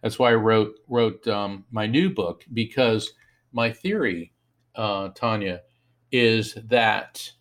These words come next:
all forms of spirit communication, whether it's mediumship, a visitation to people who aren't necessarily mediums, like in a dream or you see a glimpse, a near-death experience, a deathbed vision,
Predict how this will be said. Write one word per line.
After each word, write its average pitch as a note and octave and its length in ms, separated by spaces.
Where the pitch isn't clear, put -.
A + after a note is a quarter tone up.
all D#3 220
forms F3 460
of A#2+ 80
spirit C3+ 380
communication, A2 760
whether A2+ 400
it's - 480
mediumship, C3 760
a G#2 80
visitation C3+ 1040
to - 100
people A#2 380
who A#2 160
aren't A#2 240
necessarily A2+ 600
mediums, G#2+ 460
like G2 160
in A#2 80
a A2 60
dream A2 480
or G2 260
you G#2+ 220
see A#2 240
a - 20
glimpse, G#2+ 480
a A#2 80
near-death A2 540
experience, B2+ 840
a G#2+ 60
deathbed A#2+ 720
vision, A2+ 760